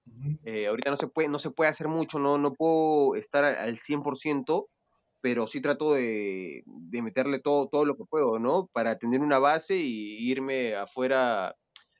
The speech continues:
Speaker 2: a seguir entrenando, ¿no? De hecho, también he recibido oportunidades para pelear,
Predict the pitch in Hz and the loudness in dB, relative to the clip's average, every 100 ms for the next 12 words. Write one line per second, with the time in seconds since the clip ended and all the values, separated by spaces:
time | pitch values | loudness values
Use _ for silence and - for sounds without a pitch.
0 | _ 110 - 117 131 135 110 135 135 110 | _ -6 -2 2 2 2 0 2 2 0
1 | 107 123 180 - 117 131 139 151 131 139 | 0 0 -2 -4 0 2 2 -2 -2 -2
2 | 160 156 - 127 147 147 131 113 113 143 | -2 -2 -2 -2 0 -2 -4 -4 -2 -2
3 | - 120 98 107 - - | -2 -4 -4 -2 0 -2